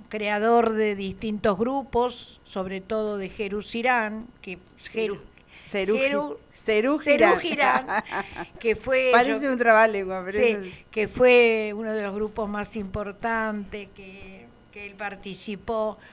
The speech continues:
Speaker 1: Sui Generis también. Y fue un,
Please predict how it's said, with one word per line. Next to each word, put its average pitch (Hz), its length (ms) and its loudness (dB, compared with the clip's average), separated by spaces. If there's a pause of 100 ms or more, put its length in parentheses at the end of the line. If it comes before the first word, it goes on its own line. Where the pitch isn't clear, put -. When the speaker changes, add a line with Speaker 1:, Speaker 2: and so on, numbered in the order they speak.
Speaker 1:
Sui 214 280 0
Generis 214 720 2
también. 208 800 -8 (880)
Y 262 100 -10
fue 381 240 0
un, 240 800 -4